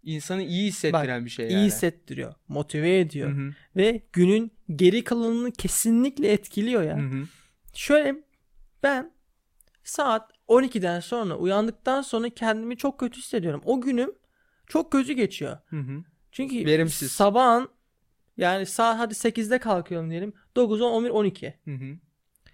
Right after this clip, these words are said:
Speaker 2: O kadar saatin boşa gitmiş ve sen o saatte uyumuşsun. Hiçbir şey yapmamışsın. Ama bunun yerine erken kalkmak var.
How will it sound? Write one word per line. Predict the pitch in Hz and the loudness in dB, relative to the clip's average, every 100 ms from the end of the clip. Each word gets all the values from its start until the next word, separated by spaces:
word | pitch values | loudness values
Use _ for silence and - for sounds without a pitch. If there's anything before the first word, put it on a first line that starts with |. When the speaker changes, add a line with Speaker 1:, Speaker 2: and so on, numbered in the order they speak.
| _ - - _ _ - | _ -20 -20 _ _ -8
Speaker 2:
O | 214 | -2
kadar | 240 220 | 2 2
saatin | 214 214 208 214 151 | 4 2 2 0 0
boşa | 160 156 | 0 0
gitmiş | 190 170 156 | -2 -4 -4
ve | 170 | -2
sen | 185 208 202 | -2 0 -2
o | |
saatte | 180 196 190 - | 0 0 0 -2
uyumuşsun. | 175 165 160 170 - 143 - _ _ _ _ _ | -2 0 -2 -6 -10 -16 -16 _ _ _ _ _
Hiçbir | 202 - | -8 -6
şey | - | -4
yapmamışsın. | 170 170 - - 147 - _ | -2 -4 -8 -14 -16 -18 _
Ama | 180 214 190 | -4 -2 -2
bunun | 160 196 | -2 -2
yerine | 208 190 | -2 -2
erken | 196 170 165 180 185 | -2 -4 -4 -6 -4
kalkmak | 175 170 180 185 170 | -6 -6 -6 -8 -8
var. | 165 | -12